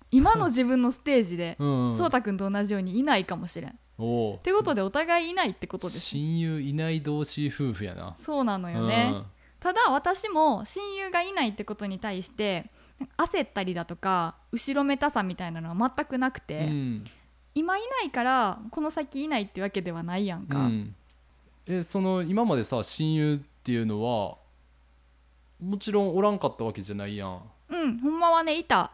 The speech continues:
Speaker 1: めちゃくちゃもう多分二十年来ぐらいの友達が
Speaker 2: おう。
Speaker 1: 実はいたんやけど、移住して YouTube を始めたってなった途端に、多分価値観が
Speaker 2: うん。
Speaker 1: バコーンって合わんくなって、
Speaker 2: はいはいはい。
Speaker 1: 合わんくなっ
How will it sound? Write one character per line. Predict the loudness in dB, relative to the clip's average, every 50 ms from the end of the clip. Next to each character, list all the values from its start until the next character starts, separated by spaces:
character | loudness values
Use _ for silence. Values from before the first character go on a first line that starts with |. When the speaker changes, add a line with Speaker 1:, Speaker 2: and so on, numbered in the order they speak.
| -4
Speaker 1:
め | -2 -2 -2 0
ち | 0
ゃ | -2 -4
く | -2
ち | -2 0
ゃ | 0
も | 2 2 0 0 0 -2
う | -2
多 | -4 -6
分 | -6 -4 -4 -2
二 | 0 0 0
十 | 0 0 -2 -2 0 0 0
年 | 0 2 2 2 2 2
来 | 2 2 2 2 0
ぐ | -2 -2
ら | -2 -2
い | -2
の | -2 -4
友 | -4 -4 -2 -2
達 | -4 -4 -6 -4 -2
が | 0 0 0 0 2 2
Speaker 2:
お | 2 2 2 0 -2
う。 | -4 -8 -12 _ -8
Speaker 1:
実 | -8 -6 -2 -2
は | 0 0 0
い | -2 -4
た | -2 -2 0 0
ん | 0 0 -2
や | -4 -6 -6
け | -8 -8 -6 -2
ど、 | 0 4 4 4 4 4 0 -4 -10 _ _ -20 -20 -20 -4
移 | 0 0 0
住 | 2 2 2 2 0
し | 0 -2 -4
て | -2 0 2 2 2 2
YouTube | 2 0 -2 -2 -2 0 0 0 2 2 0 0
を | 0
始 | 0 -2 -2 0 0 0
め | 0 0
た | 0 -2 -2
っ | -4 -4
て | -8 -8
な | -8 -6 -8
っ | -8 -8
た | -8 -6
途 | -6 -6
端 | -4 -2 -2 -2 -2
に、 | -2 -2 -2 -2 -4 -4 -6
多 | -8 -8
分 | -6 -4 -4 -4
価 | -4 -6 -8
値 | -8 -8 -2
観 | 2 2 4 4 2 2
が | 0 0 0 0 0 -2
Speaker 2:
う | -2 0
ん。 | 0 2 2 0 0 0
Speaker 1:
バ | 0 -2 -2
コ | 0 0 0
ー | 0 2 2 0
ン | 0
っ |
て | 2 2
合 | 4
わ | 4 4
ん | 4 4
く | 2
な | 0 0 -4
っ | -8
て、 | -4 0 0 2 2 2 0 0
Speaker 2:
は | 2 2 2
い | 4
は | 2 2 2 2
い | 0
は | -2 -2 0
い。 | 0
Speaker 1:
合 | 2 4
わ | 4 2
ん | 2
く | 0 -2
な | -2 0 -2
っ | -4